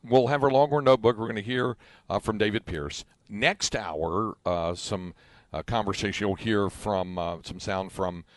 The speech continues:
uh, Dylan Campbell and Mitchell Daly. So you'll hear that coming up next hour as the Longhorns, uh, will, uh, get ready for the game that will determine whether or not they make it Omaha for a thirty-nine time. So,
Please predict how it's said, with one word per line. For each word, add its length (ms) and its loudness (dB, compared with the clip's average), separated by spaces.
uh, 80 -4
Dylan 340 -2
Campbell 400 -2
and 200 -2
Mitchell 240 -2
Daly. 360 -4
So 120 -10
you'll 200 -4
hear 160 -2
that 220 -2
coming 240 -6
up 120 -12
next 280 -6
hour 220 -2
as 60 -6
the 80 -8
Longhorns, 440 -6
uh, 300 -8
will, 440 -6
uh, 160 -8
get 140 -6
ready 300 0
for 480 0
the 520 -8
game 320 -4
that 120 -6
will 100 -6
determine 400 -2
whether 160 0
or 40 -4
not 200 -4
they 100 -8
make 220 -8
it 80 -6
Omaha 340 -4
for 140 -4
a 40 -2
thirty-nine 500 -4
time. 340 -10
So, 260 -6